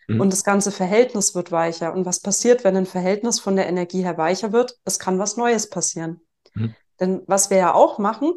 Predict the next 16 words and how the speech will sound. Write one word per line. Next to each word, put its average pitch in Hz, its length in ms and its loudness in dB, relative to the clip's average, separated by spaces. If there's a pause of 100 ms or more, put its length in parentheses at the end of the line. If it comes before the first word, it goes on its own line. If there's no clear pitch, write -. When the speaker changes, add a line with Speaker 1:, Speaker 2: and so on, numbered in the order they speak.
Speaker 2:
durch 190 140 -6
diese 202 240 -4
Verallgemeinerung 202 840 2
üben 202 240 -2
wir 190 100 2
ganz 202 240 -2
schön 196 180 -2
Druck 247 360 2
auf 185 220 -4
andere 233 420 2
und 185 180 -2
auch 185 160 0
auf 196 140 -2
uns 185 180 -4
selbst 190 380 2
aus, 156 380 -6